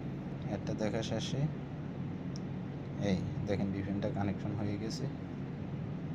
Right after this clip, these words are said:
আবার আপনাদের সুবিধার্থে আবার দেখাইতেছি, দেখেন নতুন করে ডিসকানেকশন কইরা এই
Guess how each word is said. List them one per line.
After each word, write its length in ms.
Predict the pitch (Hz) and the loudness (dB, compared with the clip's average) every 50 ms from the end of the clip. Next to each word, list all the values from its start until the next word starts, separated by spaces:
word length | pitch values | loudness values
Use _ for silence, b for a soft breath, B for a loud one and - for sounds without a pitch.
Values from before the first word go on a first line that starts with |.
| - - - 101 | -4 -2 0 2
আবার 160 | 101 104 104 110 107 | 4 4 6 4 4
আপনাদের 340 | 101 - 107 107 101 104 104 - | 4 2 0 0 2 2 0 0
সুবিধার্থে 460 | 101 101 101 98 104 101 - - 107 104 101 | 0 0 0 0 0 0 0 2 4 6 6
আবার 140 | 95 101 - - 101 | 6 4 2 0 0
দেখাইতেছি, 500 | - - 104 - - - 208 202 - - - 208 | 0 0 0 0 0 0 -2 0 0 0 0 2
দেখেন 220 | 202 - - 110 - - - - - - - - - - - - - - - - - - - - - - - | 2 2 2 2 0 0 -2 -2 -4 -4 -4 -4 -4 -4 -4 -4 -4 -4 -4 -4 -4 -4 -4 -4 -4 -2 -2
নতুন 240 | - - 101 101 101 - | -2 0 0 2 2 2
করে 180 | 101 104 104 110 104 | 4 2 2 2 2
ডিসকানেকশন 500 | 104 98 - - 98 101 98 - - 104 104 101 | 0 0 0 0 0 0 0 0 0 0 0 0
কইরা 260 | 104 104 107 110 139 139 123 - - - - - - - - - - - - - - - - - - - - - - - - - - - - - - - - - - - - - - - - - - - - - - - - - - - - - - - - - - - - - - - - - - 98 | 0 0 0 2 2 0 0 -2 -4 -4 -4 -4 -4 -4 -6 -6 -6 -6 -6 -6 -6 -6 -6 -6 -6 -6 -6 -6 -4 -4 -4 -4 -4 -4 -4 -4 -4 -4 -4 -4 -4 -4 -4 -6 -6 -4 -4 -4 -4 -4 -4 -4 -4 -2 -2 -2 -2 -4 -4 -4 -4 -4 -4 -4 -4 -2 -4 -4 -2 -2 -2 -2 0 4
এই 80 | 104 | 6